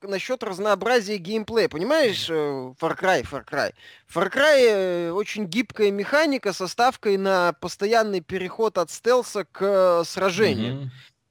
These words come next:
Speaker 1: А, здесь нам пока не показывают сражения с людьми, будут ли они, вообще неизвестно. Если это будет бесконечный такой, м, м, скидочная версия Махана,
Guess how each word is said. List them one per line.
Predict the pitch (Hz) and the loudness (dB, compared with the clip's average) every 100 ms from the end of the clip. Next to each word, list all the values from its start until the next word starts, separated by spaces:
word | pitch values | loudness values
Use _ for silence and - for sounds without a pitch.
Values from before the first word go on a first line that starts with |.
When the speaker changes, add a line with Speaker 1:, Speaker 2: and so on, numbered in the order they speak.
| - | -8
Speaker 1:
А, | 151 151 139 - _ _ _ _ _ _ - | 0 0 0 -6 _ _ _ _ _ _ -14
здесь | 156 226 262 | -6 -2 0
нам | 233 214 | 0 0
пока | 214 233 | 0 2
не | 220 220 | 2 0
показывают | 226 277 262 156 147 147 | -2 2 2 2 -6 -8
сражения | - 170 156 190 170 165 | -4 -4 0 2 2 0
с | 147 | -4
людьми, | 180 202 247 320 | -6 0 4 4
будут | 185 196 170 - | 2 -6 -8 0
ли | 170 | 2
они, | 170 170 | 2 2
вообще | 165 151 - 202 | 0 -2 -2 0
неизвестно. | 190 185 196 185 - 147 | 0 -2 0 0 0 -6
Если | 156 180 | -4 -4
это | 175 | -2
будет | 180 202 151 | -2 -2 -2
бесконечный | 170 - 202 214 202 - 185 | -6 0 2 2 2 0 -2
такой, | 175 - 190 170 135 - - - _ | -2 2 4 4 2 -8 -20 -20 _
м, | 135 135 135 156 165 165 170 190 170 165 175 175 180 170 | -20 -20 -20 -16 -10 -4 0 0 0 -2 0 0 0 -4
м, | |
скидочная | 160 - 233 190 180 190 202 | -6 -2 0 0 0 2 2
версия | 190 208 160 185 190 | 4 0 0 -2 0
Махана, | 190 196 311 330 202 135 | 0 0 2 2 2 -2